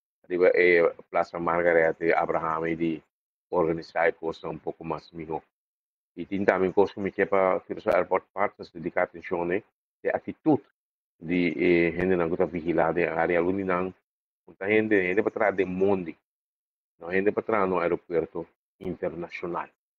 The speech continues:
griteria, zundramento, hala! Então, coisa como tá assim, no aeroporto internacional.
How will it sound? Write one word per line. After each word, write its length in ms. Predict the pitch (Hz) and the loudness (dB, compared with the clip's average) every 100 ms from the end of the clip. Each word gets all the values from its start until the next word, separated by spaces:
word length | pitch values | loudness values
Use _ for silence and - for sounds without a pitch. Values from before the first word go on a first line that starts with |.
| _ | _
griteria, 960 | 82 101 90 - 82 85 85 82 76 80 | -12 -6 -6 -4 -2 0 0 0 -2 -2
zundramento, 960 | 101 107 87 82 85 85 82 _ 82 _ _ _ _ - | 0 0 0 -4 -4 -8 -12 _ -20 _ _ _ _ -4
hala! 580 | 165 180 156 123 - - _ _ _ _ _ _ _ _ _ | 2 4 4 2 -4 -16 _ _ _ _ _ _ _ _ _
Então, 280 | 95 90 107 | -2 0 0
coisa 200 | 107 98 | -2 -4
como 120 | 92 | -2
tá 140 | 82 87 | 2 0
assim, 240 | 82 76 - _ _ _ _ | 0 -8 -16 _ _ _ _
no 140 | 82 67 | -8 -2
aeroporto 640 | 85 78 87 80 - 82 _ _ _ _ - | -2 -2 -6 -6 -8 -14 _ _ _ _ -14
internacional. 1160 | 87 80 82 80 _ _ 82 - 87 85 110 | -12 -8 -8 -10 _ _ -20 -16 -10 -8 -8